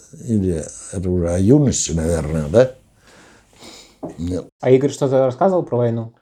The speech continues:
Speaker 1: Игорь не мог рассказывать про войну, потому что он, он, э, не воевал. Он был послан на трудовой фронт, потому что к моменту войны ему было сорок пять лет, без нескольких,
Speaker 2: А, то есть он уже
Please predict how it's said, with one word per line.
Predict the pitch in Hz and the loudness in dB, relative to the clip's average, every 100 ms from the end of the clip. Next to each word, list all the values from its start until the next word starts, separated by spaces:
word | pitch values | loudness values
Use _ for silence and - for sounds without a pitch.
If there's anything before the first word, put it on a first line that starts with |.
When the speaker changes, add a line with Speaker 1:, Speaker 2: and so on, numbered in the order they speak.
| - | 4
Speaker 1:
Игорь | 147 135 139 | 6 8 6
не | 147 | 6
мог | 143 104 87 | 4 2 0
рассказывать | 87 - 107 90 92 85 | -2 -2 0 0 -2 -2
про | 90 | 0
войну, | 101 160 | 2 2
потому | 160 123 110 | 2 2 2
что | 92 - | 2 2
он, | 117 139 127 | 4 4 2
он, | - 120 127 | 2 4 4
э, | - 123 117 104 104 | 2 0 0 2 6
не | 123 131 | 8 8
воевал. | 123 131 90 69 73 - _ _ - _ | 8 6 2 -4 -16 -20 _ _ -20 _
Он | 101 107 | -2 2
был | 110 | 2
послан | 80 110 - 107 | 2 0 2 0
на | 113 104 | 2 2
трудовой | 120 127 110 113 101 113 | 4 6 6 4 6 4
фронт, | 110 110 123 98 - - - - - | 4 4 4 2 -6 -16 -16 -20 -6
потому | 85 92 101 95 | -2 0 0 0
что | - 104 - | 2 0 0
к | - | -4
моменту | 98 117 120 104 98 | 2 6 6 6 4
войны | 90 101 143 | 6 6 8
ему | 170 131 117 135 | 8 8 6 6
было | 123 117 | 6 6
сорок | - 123 135 113 - - | 4 6 6 2 -4 2
пять | 123 123 | 2 4
лет, | 110 123 90 - | 2 4 2 -4
без | 73 98 98 | -4 0 0
нескольких, | 95 117 90 - 104 | 2 2 0 -2 -2
Speaker 2:
А, | 117 | 2
то | |
есть | 107 120 | 2 2
он | 120 | 2
уже | 113 113 110 | 4 6 4